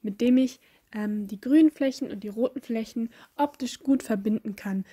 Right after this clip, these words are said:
Dazu nutze ich die, äh, Technik mit den Buntstiften, wo ich Schicht über Schicht lege und so die Farben langsam ineinander male, dadurch, dass ich die Farben überlappen lasse.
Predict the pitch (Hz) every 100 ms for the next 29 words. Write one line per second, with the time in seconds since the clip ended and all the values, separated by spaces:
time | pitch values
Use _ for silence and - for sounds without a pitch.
0 | - - 233 247 277 247 277 - 262 -
1 | 233 - _ _ _ 214 202 202 214 196
2 | 202 - _ _ - 247 247 233 233 _
3 | _ - 208 214 208 226 233 240 - 214
4 | 202 208 202 - - 311 - 233 226 -
5 | 247 - 233 226 220 220 233 - - _
6 | - 214 208 247 254 233 220 233 226 220
7 | 214 247 247 240 - 214 202 202 214 202
8 | 196 196 190 196 - - 226 247 254 240
9 | 233 - 220 - 214 220 220 _ _ 247
10 | 226 214 214 - 214 202 196 - 196 190